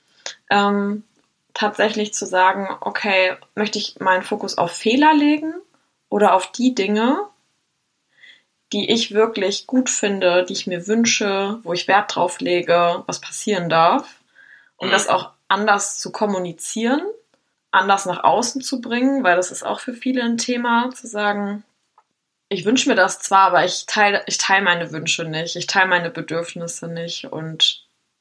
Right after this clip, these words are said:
Speaker 1: dann kann ich das eben auch nie ausleben, eventuell. Dann ist es immer nur unterbewusst, dass ich eigentlich ganz gerne woanders leben würde, aber es nie mache, weil ich mich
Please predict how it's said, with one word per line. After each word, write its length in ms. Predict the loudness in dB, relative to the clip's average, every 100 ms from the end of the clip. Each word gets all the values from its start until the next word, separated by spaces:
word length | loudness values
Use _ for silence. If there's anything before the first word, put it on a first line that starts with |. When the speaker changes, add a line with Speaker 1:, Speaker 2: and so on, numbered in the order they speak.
| _
Speaker 1:
dann 160 | -4 -2
kann 160 | -4
ich 120 | -6 -8
das 160 | -8
eben 200 | -8 -6
auch 220 | -4 -4
nie 400 | -6 -8 -6 -8 -12 _ _ _ _ _ _ _ _
ausleben, 840 | 2 4 2 -4 -2 -2 -4 -10 -14 _ -10
eventuell. 560 | -4 -2 -2 0 2 2
Dann 140 | 0
ist 100 | -6
es 140 | -6 -2
immer 180 | 0
nur 460 | 0 2 4 2 0 _ -4
unterbewusst, 800 | -2 0 -2 -2 0 -2 -2 -6
dass 160 | -8
ich 200 | -8 0
eigentlich 460 | 2 2 0 -4 -4
ganz 300 | -4 -4 -2
gerne 240 | -2 -2
woanders 420 | -2 0 0 0
leben 240 | -4 -6 -4
würde, 220 | -2 0
aber 160 | 2 0
es 160 | -6
nie 100 | -8
mache, 280 | -4 -4 -2
weil 260 | -2 0 -2
ich 120 | -6
mich 300 | -12 -14